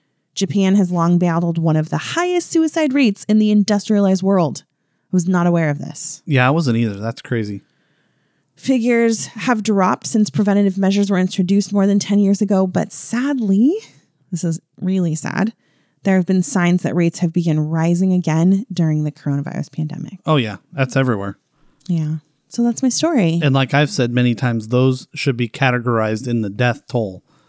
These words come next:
Speaker 2: for
Speaker 1: Uh,
Speaker 2: coronavirus,
Speaker 1: I,
Speaker 2: in my
Speaker 1: mm,
Speaker 2: opinion.
Speaker 1: here, mm, yeah. We have differing opinions. I agree that they should absolutely be talked about as a reason.
Speaker 2: Oh, um, yeah, break it down.
Speaker 1: But I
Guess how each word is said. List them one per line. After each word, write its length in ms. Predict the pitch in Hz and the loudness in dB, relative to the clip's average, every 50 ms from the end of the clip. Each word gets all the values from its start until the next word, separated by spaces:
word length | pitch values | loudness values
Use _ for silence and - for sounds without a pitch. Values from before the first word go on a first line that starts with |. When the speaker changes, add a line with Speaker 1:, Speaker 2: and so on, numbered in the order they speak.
| _ _ _ _ _ _ _ _ | _ _ _ _ _ _ _ _
Speaker 2:
for 140 | - 143 | -4 -4
Speaker 1:
Uh, 100 | 123 - | -2 0
Speaker 2:
coronavirus, 640 | - 123 110 120 120 117 107 110 107 104 104 101 - - | 0 2 2 2 2 0 0 -2 -2 -4 -4 -4 -2 0
Speaker 1:
I, 40 | |
Speaker 2:
in 80 | - 127 | 2 4
my 180 | 127 123 120 113 | 4 6 6 6
Speaker 1:
mm, 60 | 107 107 | 4 4
Speaker 2:
opinion. 260 | 123 113 104 95 92 | 2 0 -4 -6 -8
Speaker 1:
here, 200 | - - 220 202 196 | -4 -2 -2 -2 -2
mm, 340 | - - 185 165 160 160 - _ - | -2 -2 0 0 0 -2 -4 _ -8
yeah. 160 | 156 139 139 - _ _ _ _ _ _ - _ _ _ _ | -6 -6 -6 -10 _ _ _ _ _ _ -20 _ _ _ _
We 120 | - 247 240 | 0 2 2
have 120 | 233 214 | 2 0
differing 360 | 185 196 196 - 185 175 160 | -2 -4 -4 -2 -4 -2 -2
opinions. 640 | 156 147 160 143 143 - 160 160 151 - - - - - _ _ _ _ _ | -2 -2 0 0 0 2 0 0 0 -2 -6 -10 -12 -16 _ _ _ _ _
I 120 | - 220 233 | 0 2 2
agree 320 | 233 214 190 214 214 208 | 2 0 0 0 0 2
that 160 | 185 196 180 | 2 0 0
they 120 | - 190 180 | 2 0 0
should 120 | 156 175 | 0 0
absolutely 340 | 175 170 170 - 165 127 180 | 0 0 0 0 0 0 0
be 80 | 170 170 | 0 0
talked 240 | 160 160 165 - 170 | -2 -2 -4 -2 0
about 180 | 165 156 151 - | 0 0 0 -2
as 300 | - 156 147 143 143 - - _ - | -2 -2 -2 -4 -4 -8 -12 _ -6
a 80 | 165 | -4
reason. 540 | 165 170 190 196 190 196 214 208 214 247 247 - _ _ _ - | -2 0 2 2 2 2 2 4 4 2 2 -2 _ _ _ 0
Speaker 2:
Oh, 60 | 214 | 0
um, 260 | 214 185 165 143 147 | 2 2 0 0 0
yeah, 100 | 160 185 151 | 0 0 0
break 260 | 120 117 165 190 - | 0 0 0 0 0
it 80 | 202 175 | 0 0
down. 360 | 175 208 196 131 117 123 147 - - | 2 2 2 2 0 -2 -4 -2 -2
Speaker 1:
But 180 | 254 240 226 202 | 0 0 2 2
I 160 | 208 214 | 0 0